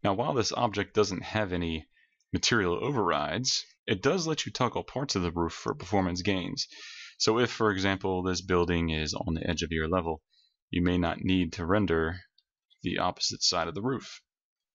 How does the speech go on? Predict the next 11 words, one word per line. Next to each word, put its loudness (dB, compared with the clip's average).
So 4
you 2
can 4
just 2
t-, -6
turn 2
on 2
the -2
remove 2
side -2
one 2